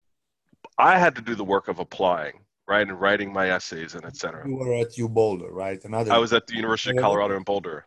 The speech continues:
Speaker 1: yeah. You know, and when I got to the University of Chicago, I knew that, um, academically I was behind.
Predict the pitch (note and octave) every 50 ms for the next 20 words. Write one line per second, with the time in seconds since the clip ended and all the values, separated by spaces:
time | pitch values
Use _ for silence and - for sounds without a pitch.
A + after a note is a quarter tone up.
0 | _ _ - F2+ A2 G2+ D2 - _ _ _ _ _ _ _ _ _ - - -
1 | - - - - - _ - G#2 G#2 G2+ G#2 G#2 G#2+ A2 - _ _ - B2 A#2+
2 | A#2 A2+ A2+ G#2+ G#2+ _ _ _ _ _ _ _ _ _ _ _ - B2+ C#3 C#3
3 | C#3+ D3+ D3 - C3+ C3 D3+ F#3+ - - D#3+ B2+ A#2 A2 G#2+ G2+ G2 F2+ F2+ F2+
4 | - - - E2+ E2+ E2 - - - - - E2+ E2 E2+ - D2 C#2 C#2+ - _
5 | _ _ _ _ _ _ _ _ _ _ _ _ _ _ _ _ _ - A#2 D3
6 | G3 A3+ F#3+ D3 A#2+ A2+ A#2+ B2+ C#3 C#3+ C#3 B2 G#2+ G#2+ G2+ - - _ _ -
7 | G#2 G#2 G2 F#2 E2+ A2+ B2 A#2+ - G#2+ E2+ G2+ G#2 G#2+ A2 - G2 F#2 F2+ F2+
8 | F2+ F2 - - - - - F2+ F2+ F2+ E2+ - - _ _